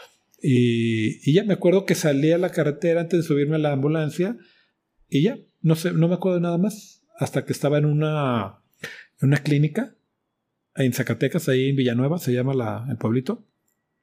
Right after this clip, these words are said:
Me acuerdo que me estaban cortando la ropa, este, para sacar, para sacarme radiografías, y me preguntaban mi nombre, mi, los números de teléfono veinte veces para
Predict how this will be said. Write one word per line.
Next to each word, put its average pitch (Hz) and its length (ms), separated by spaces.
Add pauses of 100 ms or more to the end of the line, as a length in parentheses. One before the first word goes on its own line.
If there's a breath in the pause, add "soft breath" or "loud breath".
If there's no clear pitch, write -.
(320)
Me - 60
acuerdo 131 240
que 143 100
me - 20
estaban 135 220
cortando 131 360
la 127 120
ropa, 127 480 (640)
este, 131 300
para 127 140
sacar, 127 360
para 120 120
sacarme 127 340
radiografías, 139 840
y - 20
me 120 100
preguntaban 117 540
mi 123 100
nombre, 131 380
mi, 127 140
los 110 140
números 127 340
de 117 80
teléfono 131 560
veinte 127 320
veces 131 340
para - 320